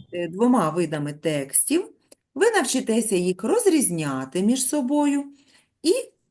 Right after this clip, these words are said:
запам'ятаєте правило, що таке текст розповідь і текст опис. Давайте пригадаємо взагалі, що таке текст.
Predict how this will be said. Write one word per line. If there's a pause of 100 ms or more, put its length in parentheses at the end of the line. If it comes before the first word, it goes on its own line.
(160)
запам'ятаєте
правило,
що
таке
текст
розповідь
і
текст (160)
опис. (680)
Давайте
пригадаємо
взагалі,
що
таке
текст.